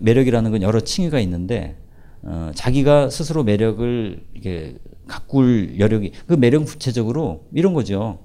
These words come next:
제가 이제 뭐, 어, 네덜란드나 이런 북유럽에 쭉 가서 고등학생들 지내는 모습 보면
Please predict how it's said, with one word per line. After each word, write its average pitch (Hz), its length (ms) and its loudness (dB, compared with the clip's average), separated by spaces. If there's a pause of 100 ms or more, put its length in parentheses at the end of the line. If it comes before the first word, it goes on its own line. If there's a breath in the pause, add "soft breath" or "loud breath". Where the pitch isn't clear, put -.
(120)
제가 107 200 -4
이제 92 160 -4
뭐, 85 360 -6 (640 loud breath)
어, - 120 -14 (920)
네덜란드나 92 760 0
이런 90 260 -4
북유럽에 113 520 2
쭉 - 120 -8
가서 92 640 -6
고등학생들 92 720 -2 (280)
지내는 101 340 0
모습 85 240 -6
보면 98 380 -6